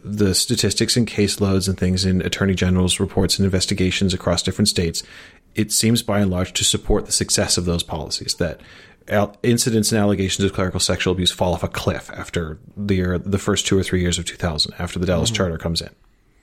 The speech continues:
Speaker 1: So
Speaker 2: Yeah, for new cases.
Speaker 1: for new
Speaker 2: Yeah.
Speaker 1: cases. And I think that is great.
Speaker 2: And I
Speaker 1: Um,
Speaker 2: think a lot of those things have impacted, have manifested in long-range cultural changes where,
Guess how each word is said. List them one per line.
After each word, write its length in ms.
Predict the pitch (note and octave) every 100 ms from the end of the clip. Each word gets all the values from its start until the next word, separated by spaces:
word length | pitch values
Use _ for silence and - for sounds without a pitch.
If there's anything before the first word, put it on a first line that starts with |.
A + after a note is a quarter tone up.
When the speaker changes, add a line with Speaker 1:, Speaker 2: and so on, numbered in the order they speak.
| _ _
Speaker 1:
So 180 | - -
Speaker 2:
Yeah, 220 | G2+ - A2+
for 140 | B2
new 120 | A#2+
cases. 300 | A#2 F#2 - -
Speaker 1:
for 60 |
new 100 | G#2+
Speaker 2:
Yeah. 60 | G2+
Speaker 1:
cases. 320 | F2 - - - - - - - - - - - - _ -
And 120 | G#2+
I 80 | G#2+
think 180 | A#2 G2+
that 140 | G2
is 80 | F2
great. 340 | - E2+ - - _ _ _ _ _ -
Speaker 2:
And 100 | -
I 60 | F3
Speaker 1:
Um, 40 |
Speaker 2:
think 180 | G#3 A3
a 60 | C3
lot 220 | A2+ C3
of 80 | B2
those 140 | A#2
things 160 | A2+ G#2
have 120 | G2
impacted, 460 | G#2 A#2 G2+ F#2+ -
have 160 | G2+
manifested 420 | A#2 B2 A2 -
in 160 | F#2+ F#2
long-range 840 | G2+ G#2+ A#2+ A#2+ F2+ G2+ F#2+ F#2 - - _ _ -
cultural 380 | B2+ A2 G#2+
changes 540 | F2+ A2 G#2 F#2 - -
where, 320 | F#2 F2 F2+